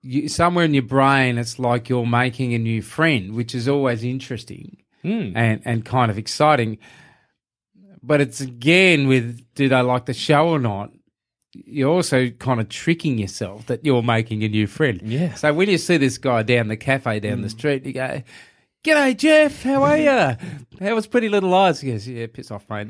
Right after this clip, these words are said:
Speaker 2: <laughs> Not on the, not on the
Speaker 1: <laughs> "I'm
Speaker 2: clock,
Speaker 1: not
Speaker 2: so
Speaker 1: at work
Speaker 2: fuck off.
Speaker 1: now."
Speaker 2: <laughs> Yeah, that, that's a problem.
Speaker 1: That's a
Speaker 2: Stalking.
Speaker 1: problem.
Speaker 2: Like, what if you're like, "Ah, he was, his, this was,"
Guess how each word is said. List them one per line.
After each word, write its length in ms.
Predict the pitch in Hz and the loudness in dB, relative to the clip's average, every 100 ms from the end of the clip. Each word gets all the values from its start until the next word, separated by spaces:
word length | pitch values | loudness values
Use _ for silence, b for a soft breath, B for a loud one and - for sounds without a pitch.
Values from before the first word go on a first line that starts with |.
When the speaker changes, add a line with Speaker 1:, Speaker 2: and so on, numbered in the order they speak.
| - | -4
Speaker 2:
<laughs> 680 | - - 214 294 - - 147 | 0 2 2 0 -6 -6 0
Not 180 | 143 | 2
on 120 | 127 123 | 2 -2
the, 60 | |
not 300 | 117 262 135 | -2 0 0
on 40 | 123 | 0
the 40 | |
Speaker 1:
<laughs> 20 | |
"I'm 20 | 175 | 0
Speaker 2:
clock, 240 | 220 165 | 0 2
Speaker 1:
not 140 | 170 | 4
Speaker 2:
so 40 | 156 | 2
Speaker 1:
at 60 | |
work 240 | 127 135 123 | 4 2 2
Speaker 2:
fuck 40 | |
off. 40 | 113 | -2
Speaker 1:
now." 1400 | 120 117 - - - - - - - - 202 196 202 - | -2 -2 -6 -16 -14 -16 -14 -10 -6 -2 0 0 -4 -8
Speaker 2:
<laughs> 100 | 131 | -8
Yeah, 240 | 147 165 | -4 -2
that, 240 | 160 202 - | -2 -4 0
that's 220 | 180 196 | -2 -2
a 60 | 175 | -4
problem. 340 | 131 117 127 | -4 -4 -6
Speaker 1:
That's 180 | 139 151 | -6 -2
a 40 | 156 | 0
Speaker 2:
Stalking. 280 | 180 180 147 | 2 2 2
Speaker 1:
problem. 200 | 123 113 123 | -2 -4 -4
Speaker 2:
Like, 400 | 147 120 - - B B B B _ | -4 -4 -12 -18 B B B B _
what 100 | 185 | -4
if 40 | |
you're 120 | 185 190 | 2 2
like, 160 | 160 | 2
"Ah, 200 | 156 175 | 2 2
he 140 | 117 127 | 2 -2
was, 120 | 127 | -4
his, 300 | 131 135 127 | -4 -4 -4
this 180 | 135 151 | -2 -2
was," 160 | 139 | -2